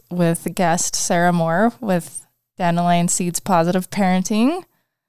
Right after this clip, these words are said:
And she's an expert on all things parenting and home learning and play-based education.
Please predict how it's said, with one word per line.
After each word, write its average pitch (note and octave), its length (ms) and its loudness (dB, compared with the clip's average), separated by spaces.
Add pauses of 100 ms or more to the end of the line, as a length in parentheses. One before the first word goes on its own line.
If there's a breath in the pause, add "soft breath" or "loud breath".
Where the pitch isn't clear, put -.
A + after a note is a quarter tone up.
(100)
And F3 160 -2
she's F#3 280 2
an F3 100 -2
expert G3 600 0
on E3+ 480 2
all G3 240 2
things F#3+ 340 -2
parenting F3+ 800 0
and D#3+ 360 0
home G3 220 2
learning F3 540 -2
and D3 160 -8
play-based E3 560 -2
education. A3+ 1120 -2